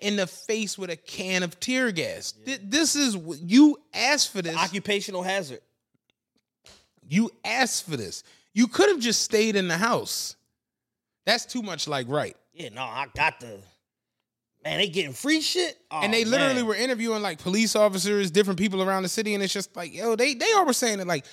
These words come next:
Speaker 1: the looting has nothing to do with the young man who was murdered and the cop who was freed of the charges.
Speaker 2: The simple demographics of the people that were out there and the people that got arrested will tell you that.
Speaker 1: Bruh. Bruh.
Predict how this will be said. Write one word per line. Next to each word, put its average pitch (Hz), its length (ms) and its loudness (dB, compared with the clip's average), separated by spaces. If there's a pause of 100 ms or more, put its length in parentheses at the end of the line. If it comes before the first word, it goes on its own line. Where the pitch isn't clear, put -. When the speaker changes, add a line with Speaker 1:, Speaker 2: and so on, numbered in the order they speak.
(200)
Speaker 1:
the 185 100 0
looting 240 380 6
has 180 200 -6
nothing 160 600 0
to 165 100 -2
do 139 380 0 (600)
with 151 120 -6
the 151 100 -2
young 185 240 2
man 185 200 2
who 185 80 2
was 165 140 0
murdered 160 340 0
and 147 120 -4
the 139 40 -4
cop 156 260 -4
who 147 100 -6
was 139 140 -4
freed 151 260 -4
of 127 80 -10
the 117 80 -12
charges. 104 520 -10 (320)
Speaker 2:
The 185 80 -2
simple 311 440 -8
demographics 160 880 -6
of 147 160 -10
the 135 80 -8
people 185 380 -14
that 139 200 -6
were 131 160 -12
out 120 240 -8
there 127 240 -8
and 123 100 -12
the 123 60 -12
people 160 240 -12
that 143 140 -8
got 139 160 -6
arrested 135 400 -6
will 117 140 -12
tell 135 180 -10
you 113 160 -8
that. 175 400 -12
Speaker 1:
Bruh. 131 340 -6 (500)
Bruh. 131 400 2